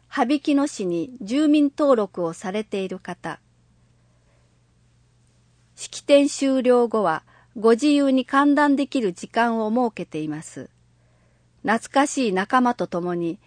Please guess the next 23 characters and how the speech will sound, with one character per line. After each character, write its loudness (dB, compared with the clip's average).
成 2
人 0
し -6
た 2
喜 4
び 0
を -2
分 -6
か -4
ち -2
合 0
い -4
ま -6
し -12
ょ -10
う。 -14
ご -2
注 -4
意。 -10
式 -6
典 4
中 -2
は、 0